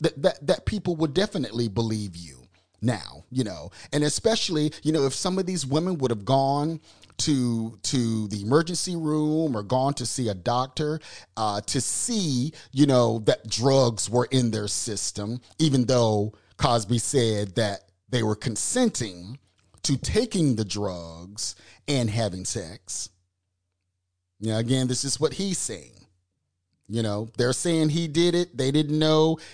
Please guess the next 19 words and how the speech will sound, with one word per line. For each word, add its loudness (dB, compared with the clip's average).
He's 0
saying 2
that's 0
not -6
true. -8
Then 2
the 6
other 4
people 2
in 4
the 0
entertainment 0
industry 0
is -2
saying 2
that 2
everybody 6
knew -2
that. -14